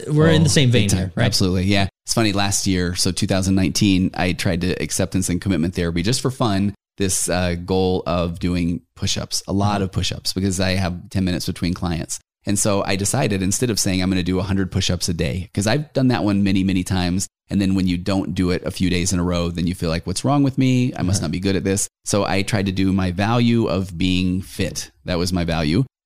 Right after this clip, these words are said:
Speaker 2: or my value of movement. And so then my goal was just to do push-ups each day. And I left it at that.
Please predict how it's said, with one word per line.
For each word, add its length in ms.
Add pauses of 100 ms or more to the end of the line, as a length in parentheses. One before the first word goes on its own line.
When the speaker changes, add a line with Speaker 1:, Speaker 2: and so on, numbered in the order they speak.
Speaker 2:
or 200
my 140
value 380
of 140
movement. 460
And 120
so 120
then 160
my 140
goal 520
was 380
just 280
to 120
do 340
push-ups 540
each 220
day. 300
And 120
I 60
left 260
it 60
at 100
that. 240